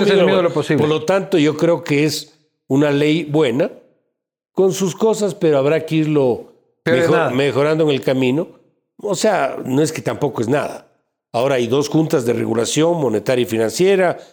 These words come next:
Speaker 2: hay más independencia, el central tiene chance de volver a hacer lo que nunca debió
Speaker 1: Dejar
Speaker 2: perder.
Speaker 1: de ser.
Speaker 2: Es decir, yo creo que es una buena ley para el país, no para el gobierno ni para nadie,
Speaker 1: Entonces mañana
Speaker 2: para el país.
Speaker 1: debería caer el, el, el riesgo
Speaker 2: No, lo
Speaker 1: país.
Speaker 2: que le quiero decir es que con la ley también cayó el riesgo país.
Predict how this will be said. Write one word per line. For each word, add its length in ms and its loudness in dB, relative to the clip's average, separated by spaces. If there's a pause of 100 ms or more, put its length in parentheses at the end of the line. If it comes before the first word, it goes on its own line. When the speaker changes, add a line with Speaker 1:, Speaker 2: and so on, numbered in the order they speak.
(220)
Speaker 2:
hay 160 0
más 240 0
independencia, 760 0
el 60 -2
central 380 -2
tiene 340 -2
chance 300 0
de 40 0
volver 280 0
a 20 0
hacer 180 -4
lo 140 -2
que 180 -2
nunca 360 -4
debió 480 -4 (340)
Speaker 1:
Dejar 220 0
Speaker 2:
perder. 180 2
Speaker 1:
de 60 0
ser. 260 -2 (140)
Speaker 2:
Es 160 -2
decir, 260 0
yo 160 0
creo 260 0
que 100 -2
es 100 -4
una 140 0
buena 320 0
ley 440 -4 (100)
para 180 0
el 100 -4
país, 600 -2
no 160 -2
para 140 0
el 40 -4
gobierno 520 0
ni 100 -4
para 200 -4
nadie, 100 2
Speaker 1:
Entonces 180 2
mañana 220 0
Speaker 2:
para 140 2
el 60 0
país. 120 2
Speaker 1:
debería 320 0
caer 340 2
el, 160 2
el, 420 2
el 180 0
riesgo 220 2
Speaker 2:
No, 80 2
lo 80 2
Speaker 1:
país. 100 2
Speaker 2:
que 60 2
le 80 -2
quiero 220 2
decir 280 -2
es 100 0
que 160 -2
con 220 -2
la 100 2
ley 180 0
también 300 0
cayó 240 2
el 60 0
riesgo 260 2
país. 300 -2